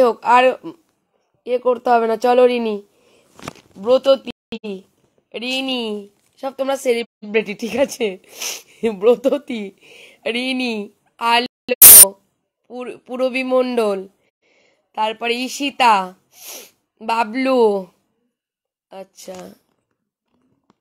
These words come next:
বাবলু তো বিশাল celebrity, ওটা কথা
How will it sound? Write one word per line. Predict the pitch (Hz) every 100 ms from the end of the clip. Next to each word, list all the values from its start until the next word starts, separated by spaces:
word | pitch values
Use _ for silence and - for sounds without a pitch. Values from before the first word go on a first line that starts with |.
| _ _ _ _ _ _ _ _ _ _ _ 196
বাবলু | 202 240
তো | 269
বিশাল | 240 254 233
celebrity, | 220 202 - _ - - 196 196
ওটা | 202 202
কথা | 202